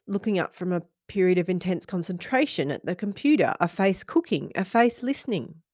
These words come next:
It's a huge question, but one I can partly answer with what I call the commodified body, and I'll link to the episode where I outline this framing, which asks women to change,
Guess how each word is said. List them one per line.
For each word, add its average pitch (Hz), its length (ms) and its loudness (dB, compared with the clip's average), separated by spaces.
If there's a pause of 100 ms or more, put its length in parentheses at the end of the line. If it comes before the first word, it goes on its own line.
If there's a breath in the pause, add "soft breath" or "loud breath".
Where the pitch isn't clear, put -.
(1300)
It's 277 160 -2
a 285 120 2
huge 302 540 8
question, - 800 -8
but 175 160 -2
one 202 240 0
I 180 180 0
can 170 460 -8
partly 254 460 -4
answer 143 420 -6
with 156 180 -8
what 165 160 -2
I 156 140 2
call 160 300 -6
the 156 100 -8
commodified 143 640 -8
body, 185 340 -2
and 143 120 -6
I'll 170 120 0
link 208 240 -2
to - 120 -16
the 156 160 -2
episode 147 480 -6
where 147 160 -4
I 143 180 -6
outline 143 500 -6
this 147 200 -12
framing, 156 480 -10 (500 soft breath)
which 208 300 -4
asks 226 400 2
women 151 300 -4
to 151 100 -10
change, 156 760 -8